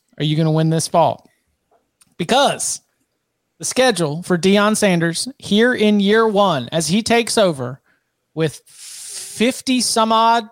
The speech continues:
newcomers between the high school and the transfer portal class, including, you know, star, superstar, uh, at wide receiver and at cornerback, including Shedeur Sanders, uh, at quarterback. They start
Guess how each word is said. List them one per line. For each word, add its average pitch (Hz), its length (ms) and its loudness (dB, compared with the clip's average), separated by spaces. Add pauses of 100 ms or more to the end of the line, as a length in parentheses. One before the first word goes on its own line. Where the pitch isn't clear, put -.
newcomers 160 800 -2 (120)
between 175 560 -2 (140)
the 160 260 2
high 190 160 0
school 196 420 -2
and 180 240 -4
the 165 100 -2
transfer 190 380 -4
portal 180 280 -2
class, 135 580 -4 (760)
including, 208 580 0 (540)
you 151 100 -6
know, 131 120 -6 (260)
star, - 600 0
superstar, 190 1000 -2
uh, 156 240 0
at 170 120 -2
wide 185 240 2
receiver 151 560 -4
and 160 280 -2
at 151 120 -8
cornerback, 151 580 0
including 190 380 0
Shedeur 220 340 2
Sanders, 202 540 0 (380)
uh, 165 220 2
at 190 200 -2
quarterback. 156 500 -2 (720)
They 285 140 2
start 262 360 2